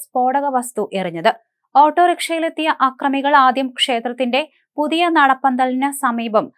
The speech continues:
കാണിക്ക വഞ്ചിക്ക് മുന്നിലേക്ക് സ്ഫോടക വസ്തു എറിയുകയായിരുന്നു.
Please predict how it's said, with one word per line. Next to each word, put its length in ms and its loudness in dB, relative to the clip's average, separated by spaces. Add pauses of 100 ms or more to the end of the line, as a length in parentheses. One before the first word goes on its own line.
(220)
കാണിക്ക 360 2 (100)
വഞ്ചിക്ക് 380 -4
മുന്നിലേക്ക് 480 -2 (100)
സ്ഫോടക 520 -2
വസ്തു 260 -6 (220)
എറിയുകയായിരുന്നു. 640 -2